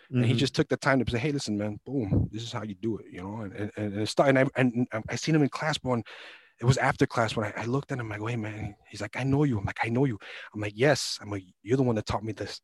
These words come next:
Speaker 1: the barbell curl, remember?" He's like, "That's right." You know,
Speaker 2: Mm.
Speaker 1: it's like, "Oh, shit." And sure enough, man, he, he was a teammate for a while. He's a black belt now, bro.
Speaker 2: Get the fuck outta here.
Speaker 1: Yeah, bro. Yeah. I'm telling you, bro, life's funny, man. And, and it's just, it's cool, man. It's just, I mean,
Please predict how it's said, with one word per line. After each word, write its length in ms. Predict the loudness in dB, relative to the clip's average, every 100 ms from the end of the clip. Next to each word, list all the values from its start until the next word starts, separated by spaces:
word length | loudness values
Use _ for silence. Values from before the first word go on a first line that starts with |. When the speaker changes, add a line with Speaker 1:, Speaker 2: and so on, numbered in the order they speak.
| _ -10
Speaker 1:
the 60 |
barbell 340 | -2 0 0 -2
curl, 180 | -2 -4
remember?" 280 | -2 -2
He's 120 | -2 -2
like, 160 | -6 -4
"That's 260 | -2 -2 -4
right." 480 | 0 4 4 2 -2 _ -6
You 100 | 0
know, 80 |
Speaker 2:
Mm. 220 | 4 4 4
Speaker 1:
it's 100 | 0
like, 120 | 0
"Oh, 140 | 0 0
shit." 400 | -2 -2 -2 -2
And 100 | -2
sure 180 | 2 2
enough, 180 | 4
man, 120 | 2 2
he, 100 | 0 -10 -4
he 60 | 2
was 140 | 2
a 20 |
teammate 380 | 4 4 4 2
for 80 | 2
a 40 | 0
while. 220 | 0 0
He's 120 | 4
a 60 | 6
black 280 | 8 8 6
belt 160 | 2
now, 160 | 0 -8
bro. 240 | -6 -2 -4 _ _ 0
Speaker 2:
Get 160 | 4 6
the 100 | 6
fuck 240 | 6 6
outta 300 | 8 10 10
here. 180 | 10 6
Speaker 1:
Yeah, 320 | 6 4 4
bro. 320 | 2 0 0 -4 -12 -18 _
Yeah. 360 | -6 -2 -2 -4 -2 0
I'm 80 |
telling 220 | 6 8 10
you, 60 |
bro, 120 | 8
life's 180 | 4 2
funny, 280 | 0 2 2
man. 160 | 0 0
And, 160 | 2 2
and 140 | 2
it's 120 | 0
just, 220 | -4 -6 -10 _ _ _ _ -14
it's 160 | -12
cool, 260 | -4 2 2
man. 300 | 2 -4 -6
It's 100 | -8
just, 240 | -8 -8 -10 -8
I 60 | -4
mean, 280 | -2 0